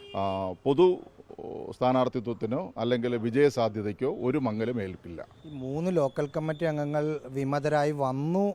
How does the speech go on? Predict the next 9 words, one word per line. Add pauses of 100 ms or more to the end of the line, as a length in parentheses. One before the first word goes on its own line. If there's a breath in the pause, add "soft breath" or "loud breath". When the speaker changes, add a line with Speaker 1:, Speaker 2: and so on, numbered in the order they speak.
(140)
Speaker 2:
എന്നത് (380 loud breath)
ഒരു (140)
പ്രശ്നമല്ലേ?
കാരണം (360)
പ്രധാനപ്പെട്ട (160)
ഒരു (140)
പദവിയിലിരിക്കുന്ന, (420 loud breath)
ആ,
ആളുകളാണല്ലോ.